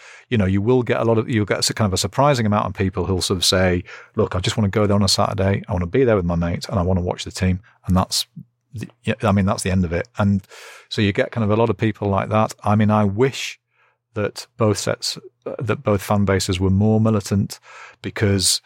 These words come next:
when you, s-, when you, if you think about, you know, if you think about the noise inside the Stadium of Light on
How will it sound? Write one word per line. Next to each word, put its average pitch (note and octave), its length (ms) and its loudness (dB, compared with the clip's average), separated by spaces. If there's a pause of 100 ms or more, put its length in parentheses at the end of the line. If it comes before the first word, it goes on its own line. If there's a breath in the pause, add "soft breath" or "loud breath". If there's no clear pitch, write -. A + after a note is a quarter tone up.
(840 loud breath)
when G#2+ 240 0
you, G2+ 160 2
s-, - 280 0
when G#2 200 2
you, F#2+ 720 2 (400)
if - 160 -4
you F2+ 60 -6
think B2+ 220 0
about, G2 640 -2 (440 soft breath)
you G#2+ 80 -2
know, E2 80 0
if F2 120 -6
you G#2+ 60 0
think A2 200 0
about G2 640 0 (920 soft breath)
the G2 120 0
noise G2 480 2
inside F#2 280 0
the E2+ 60 -8
Stadium F#2 320 -2
of F2 80 -4
Light G2+ 480 0 (180)
on F2 500 2